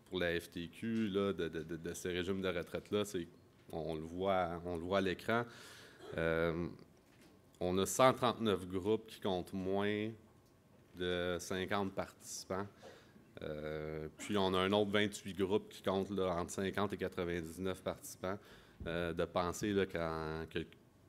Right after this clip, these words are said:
qu'en deux mille huit, ou bon, depuis deux mille huit, là, ces participants-là auraient pu avoir un régime à prestations déterminées chez leur employeur. Euh, non, c'est, c'est inconcevable, là.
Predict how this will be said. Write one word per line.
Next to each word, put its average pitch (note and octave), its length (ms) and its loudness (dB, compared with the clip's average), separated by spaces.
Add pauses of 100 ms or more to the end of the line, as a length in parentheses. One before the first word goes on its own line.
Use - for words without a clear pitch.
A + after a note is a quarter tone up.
(160)
qu'en F2 180 0
deux F2 160 0
mille E2+ 220 0
huit, F#2 200 0
ou F2 40 -10
bon, F2 200 -4
depuis F#2 340 -2
deux G2+ 160 2
mille F2+ 320 2
huit, A#2 240 4
là, G#2 120 4
ces - 600 -6
participants-là F#2 1200 0
auraient F2+ 160 2
pu G2 160 0
avoir G2 300 6
un G2 60 6
régime F#2 280 0
à G2 80 2
prestations F#2+ 500 -2
déterminées F#2 540 0
chez - 120 -8
leur E2+ 220 -2
employeur. F2 680 -2 (580)
Euh, D#2 440 -2
non, E2+ 160 2
c'est, E2 300 -4
c'est F2+ 240 -2
inconcevable, F#2+ 840 -2
là. G#2+ 160 -2